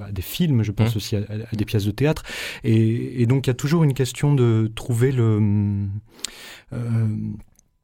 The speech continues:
Speaker 1: euh, non pas une équivalence, mais... mais comment ça fait dans l'écriture, cette chose-là qui est s-, peut-être très spécifique à la photographie, mais peut-être pas. Peut-être qu'on peut trouver des, des transpositions, des passages entre,
Speaker 2: Mhm.
Speaker 1: entre un, une pratique et une autre.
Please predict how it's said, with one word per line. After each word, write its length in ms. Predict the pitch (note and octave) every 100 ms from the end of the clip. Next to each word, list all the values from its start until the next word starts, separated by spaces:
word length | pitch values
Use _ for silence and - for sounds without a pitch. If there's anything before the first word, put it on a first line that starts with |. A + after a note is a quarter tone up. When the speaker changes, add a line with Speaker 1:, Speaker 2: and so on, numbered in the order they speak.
| _ - -
Speaker 1:
euh, 60 | G#2+ A2 G#2 B2 -
non 240 | G3+ D3 D#3+
pas 140 | G3
une 120 | D#3+
équivalence, 540 | B2+ B2+ B2+ C#3+ D#3 B2+
mais... 100 | A#2 B2+
mais 160 | C#3 A#2 - _ _ -
comment 220 | D#3+ D#3+
ça 180 | - C3
fait 300 | - E3+ E3+
dans 120 | C3+
l'écriture, 640 | C3 B2 A#2+ - A#2 A#2
cette 200 | - A#2
chose-là 420 | - A#2 A2 B2 C#3+
qui 140 | -
est 40 | A2+
s-, 280 | - - - _
peut-être 440 | C3 A#2+ B2+ - - -
très 200 | - D3+
spécifique 640 | - B2+ B2 A#2 C3 B2
à 20 |
la 80 | G#2+
photographie, 640 | G#2 - G2+ G2+ - D3 F3 - - - - _
mais 140 | A2+ A2
peut-être 360 | A#2+ C#3+ -
pas. 260 | D#3 A2+ A2+
Peut-être 260 | - A#2 B2
qu'on 120 | A2+
peut 100 | A2+
trouver 300 | - A#2 B2
des, 260 | A#2 G#2+ A#2
des 140 | A2
transpositions, 560 | A2 A2 - G#2 - B2
des 100 | A2
passages 380 | A2+ A2+ A#2+ A2+
entre, 220 | G2 G#2
Speaker 2:
Mhm. 220 | G2 G#2+
Speaker 1:
entre 240 | A2+ G#2+ A2
un, 500 | A2 G#2+ G2+ G#2 -
une 160 | A#2+ A#2+
pratique 380 | A#2+ A2+ A#2 A2+
et 20 |
une 80 | G2
autre. 240 | G2 -